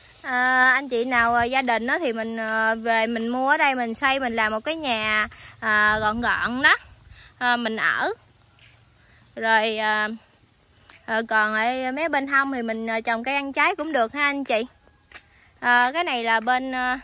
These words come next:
bên khu, khu chung cư, à, tối nè anh chị. Ở bên này á thì cũng cách đất mình khá xa và có nhà hàng xóm ở đây.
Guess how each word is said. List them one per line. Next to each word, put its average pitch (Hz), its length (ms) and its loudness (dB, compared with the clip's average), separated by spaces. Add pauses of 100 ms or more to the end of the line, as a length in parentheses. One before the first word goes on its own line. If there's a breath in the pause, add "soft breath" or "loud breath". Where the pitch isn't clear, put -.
(680 loud breath)
bên 269 240 0
khu, 277 500 -2
khu 277 220 -6
chung 269 220 -8
cư, 277 360 -4
à, 262 160 -2
tối 285 300 0 (100)
nè 208 60 -2
anh 240 200 -2
chị. 233 200 -2 (580 loud breath)
Ở 277 120 -4
bên 277 200 0
này 220 240 2
á 269 100 -4
thì 226 360 -4
cũng 302 360 -8
cách 359 140 2
đất 349 200 0
mình 240 120 -2
khá 330 180 0
xa 277 340 2
và 233 160 0
có 302 120 -4
nhà 269 200 -2
hàng 226 120 -2
xóm 311 260 -2
ở 330 100 0
đây. 269 220 2